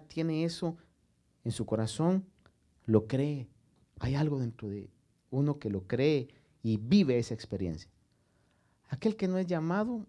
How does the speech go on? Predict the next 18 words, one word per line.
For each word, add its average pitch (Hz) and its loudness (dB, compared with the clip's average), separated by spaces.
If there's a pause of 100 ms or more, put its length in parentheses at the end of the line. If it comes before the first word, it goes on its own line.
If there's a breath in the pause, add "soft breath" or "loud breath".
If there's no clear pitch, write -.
(560)
hermano, 156 -4
usted 156 -6
podrá 151 -6
ponerle 147 -6
todos 185 -4
los 170 -4
argumentos 147 -6
del 113 -8
mundo. 196 -6 (1040)
Podrá 131 -2
ver 160 -4
toda 160 2
la 160 2
evidencia 147 2
profética 160 -2
de 110 0
la 107 -2
Biblia, 185 -4